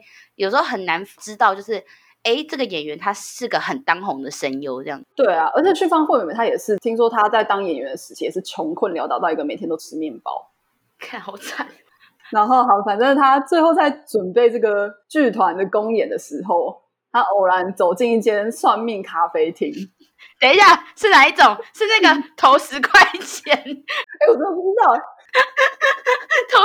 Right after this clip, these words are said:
Speaker 1: 十块钱，然后出签，然后就看自己那个星座。
Speaker 2: 是台湾吧？日本以前有那个吗？
Speaker 1: 什么？日本没有吗？我以为这是日本来的。
Speaker 2: 我不知道欸，这个真的很好玩，小时候都很喜欢投欸。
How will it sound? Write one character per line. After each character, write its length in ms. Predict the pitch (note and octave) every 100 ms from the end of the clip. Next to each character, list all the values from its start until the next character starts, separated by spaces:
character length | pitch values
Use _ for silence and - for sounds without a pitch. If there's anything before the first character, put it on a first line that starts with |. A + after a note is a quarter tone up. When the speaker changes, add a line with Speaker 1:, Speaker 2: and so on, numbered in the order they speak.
| A#4 -
Speaker 1:
十 160 | A4
块 80 | G#4+ - C5+ A4+
钱， 360 | - D#4 D#4 - -
然 120 | D4+
后 120 | F4+ -
出 260 | - E4 E4+
签， 280 | - D#4+ D4
然 120 | A#3
后 180 | C#4 F4 - B4 -
就 120 | E4
看 180 | C4 D#4+ C4+
自 140 | C#4 C4+
己 140 | G#3
那 140 | A3 B3+
个 80 | C4+ F#4 -
星 300 | - B3+ C#4
座。 160 | D4
Speaker 2:
是 240 | - G#4 G4
台 280 | G#4 A#3+ A#3
湾 500 | C#4 - - C#4 C#4+
吧？ 80 | -
日 300 | C#4 A3 C#4
本 160 | B3
以 40 | A#3
前 120 | B3
有 120 | A#3+
那 100 | B3+
个 120 | D#4+ C#4
吗？ 240 | C#4 C#4
Speaker 1:
什 580 | F4+ - - _ _ A#4
么？ 340 | B4 F#4 D4+ - -
日 140 | A#4+
本 140 | G4+ C#4+
没 180 | C#4+
有 140 | E4 C#4+
吗？ 140 | C4
我 100 | F#4+
以 40 | G4+
为 60 |
这 160 | F4+ F4
是 200 | F#4 F4+
日 160 | D#4+ F4
本 220 | F#3+ F3
来 200 | - D4
的。 60 |
Speaker 2:
我 60 | D4
不 80 | G#4+
知 80 | A#4
道 80 |
欸， 120 | C#4+ D4
这 80 |
个 80 | G#4
真 140 | F#4+ G#4+
的 60 |
很 120 | C4+
好 220 | F#4 A#3+ F#3
玩， 340 | - G3 C4+
小 140 | D#4+
时 60 | B3+
候 100 | D#4
都 160 | F4+ G4
很 100 | C4
喜 140 | G#3+
欢 100 | G3+ C#4
投 160 | - D3+ C#3+
欸。 140 | D3